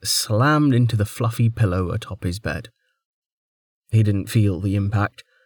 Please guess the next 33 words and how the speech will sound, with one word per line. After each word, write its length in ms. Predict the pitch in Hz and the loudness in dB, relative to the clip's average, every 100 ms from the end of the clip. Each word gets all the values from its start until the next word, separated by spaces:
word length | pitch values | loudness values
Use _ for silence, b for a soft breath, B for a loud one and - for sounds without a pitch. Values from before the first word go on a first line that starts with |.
| b b b b | b b b b
only 380 | - 175 214 196 | 0 2 2 -2
the 140 | 180 165 | -2 0
sudden 280 | 160 147 | 0 0
appearance 600 | 123 139 160 107 180 - | 0 0 2 2 -2 -6
of 120 | 104 110 | -6 -6
scratchy 600 | - - 135 - - 113 | -6 -2 -2 -2 -2 0
sand 480 | 117 156 139 107 107 | 2 2 2 2 0
grains 460 | 92 92 110 120 | -4 -4 -4 -4
between 320 | 110 - 101 | -6 -4 -2
his 160 | 92 - | -2 -4
toes. 420 | 139 127 87 - - _ _ _ _ _ _ _ _ _ - | -6 -6 -6 -10 -16 _ _ _ _ _ _ _ _ _ -2
His 140 | 113 | 2
avatar 440 | 117 110 104 101 95 | 2 2 0 -2 -4
was 240 | 98 98 | -8 -8
right 440 | 98 139 214 214 - | -6 -6 -8 -10 -8
where 240 | 139 139 | -4 -2
he'd 220 | 135 135 | -2 -2
left 260 | 123 104 - | -2 -4 -8
it, 200 | - - _ _ _ _ _ _ | -18 -20 _ _ _ _ _ _
standing 680 | - 107 101 101 107 110 92 | -4 -2 0 0 0 0 -2
and 220 | 95 101 | -8 -10
staring 480 | - 113 107 107 123 | -2 2 4 4 4
out 360 | 113 98 - | 2 0 -6
at 100 | 92 95 | -6 -6
an 100 | 95 | -2
ocean 480 | 113 110 - 98 92 | 0 0 -2 -4 -4
of 100 | 92 | -4
essence. 480 | 110 - 85 - - _ _ _ _ _ _ _ _ _ - | -4 -4 -10 -14 -18 _ _ _ _ _ _ _ _ _ -2
The 120 | 113 | 2
horizon 520 | 120 135 135 127 123 | 4 4 4 2 0
quite 280 | 120 139 156 - | -2 -4 -6 0
visibly 480 | 123 113 95 92 | 2 2 0 -4
curved. 580 | 85 - 117 104 92 - | -10 -6 -4 -6 -8 -18